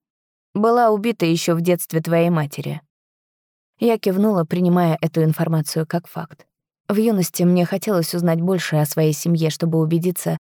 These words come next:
что у меня есть шанс на жизнь не только в клетке отца. Сейчас это уже не имело значения. Под четким руководством Энца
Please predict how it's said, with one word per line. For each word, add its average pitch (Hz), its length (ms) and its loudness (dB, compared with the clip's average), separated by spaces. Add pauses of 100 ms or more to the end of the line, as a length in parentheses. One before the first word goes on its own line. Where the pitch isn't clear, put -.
(320)
что - 220 -2
у 196 60 0
меня 185 240 2
есть 170 340 0
шанс 185 400 -2
на 160 160 2
жизнь 170 460 0
не 196 160 0
только 180 320 -4
в - 60 -20
клетке 151 360 -2
отца. 156 380 -6 (560)
Сейчас 214 400 -2
это 175 180 0
уже 160 220 2
не 160 180 4
имело 143 240 -2
значения. 165 600 -8 (1120)
Под 240 160 -2
четким 226 400 0
руководством 175 840 0
Энца 196 500 -2